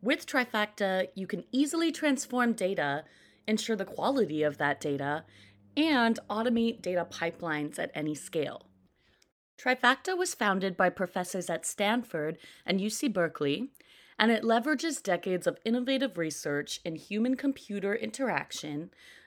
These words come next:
data management, and machine learning. With Trifacta, you will be cutting the time that you need to explore, clean, and automate your data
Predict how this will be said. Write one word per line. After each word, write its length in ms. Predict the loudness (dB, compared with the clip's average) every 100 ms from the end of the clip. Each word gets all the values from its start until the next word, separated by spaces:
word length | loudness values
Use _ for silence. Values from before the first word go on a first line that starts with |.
| _
data 240 | 0 2 2
management, 760 | 2 0 -2 -2 -2 0 0 -4 -20 _
and 160 | -2 0
machine 480 | 0 0 0 0 2
learning. 480 | 0 -2 -8 -12 -14 _ _ _ _ _
With 240 | 4 4 4
Trifacta, 880 | 0 2 2 2 2 0 2 2 -2 -16 _ -4
you 160 | 0
will 100 | 0
be 120 | 0
cutting 460 | -4 -2 2 4 6
the 80 | 4
time 520 | 2 2 4 4 4
that 160 | 2 0
you 140 | 0
need 340 | 0 0 -2 -4 -6
to 200 | -2 -2
explore, 720 | -2 -6 -2 2 4 4 2 -2
clean, 560 | -10 -2 0 0 0 -4 -8 -10 -4
and 120 | -4 -2
automate 540 | 0 0 0 0 -2
your 120 | -2
data 540 | -2 -2 0 0 -2